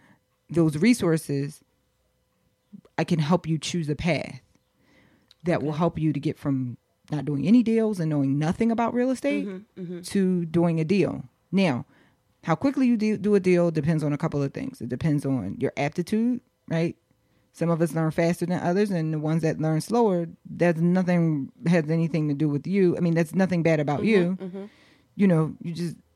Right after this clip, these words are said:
Speaker 1: this is what it is. You have gifts in other places. Um, the other thing is your willingness to actually come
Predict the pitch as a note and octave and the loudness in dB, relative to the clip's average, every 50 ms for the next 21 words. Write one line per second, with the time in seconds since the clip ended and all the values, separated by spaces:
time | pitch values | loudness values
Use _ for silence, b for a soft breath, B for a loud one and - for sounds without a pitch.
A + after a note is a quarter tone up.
0 | - E3+ F3+ F#3 F#3 F3 F#3 F#3+ F3 F#3+ G3 F3+ D#3 E3+ F3+ D#3+ F#3 G3+ F3 C#3+ | -4 -2 -2 0 0 2 0 2 2 0 -2 0 2 0 2 2 4 2 2 2
1 | E3+ F3+ E3+ D#3+ D#3+ E3+ D#3 - E3+ D3+ D3 C3 - - - G#3+ F#3+ F3+ - - | 2 0 0 0 -2 -4 -2 -2 -2 -2 -2 -2 -2 0 0 0 0 0 -2 -8
2 | - - - b b b b b b b b b b - D#3+ D3+ D#3 D#3 - - | -14 -14 -18 b b b b b b b b b b 0 2 2 2 2 0 0
3 | - E3+ F#3 F#3 - G3 F3+ F3+ F3 E3+ D#3+ D#3+ - - - E3+ E3 D3 E3 E3+ | 2 2 2 2 2 2 2 2 4 2 2 2 0 0 0 0 2 2 2 0
4 | E3+ E3 E3 D#3 D3+ D#3 - - - E3+ - - C3 C3 - - - C3+ C#3 - | 2 0 0 0 0 -2 -2 -2 -4 -4 -2 -2 -4 -4 -4 -6 -4 -6 -6 -6
5 | - - - E3 D3 C#3 D3+ D#3+ D#3+ | -6 -4 0 2 2 2 2 -2 -4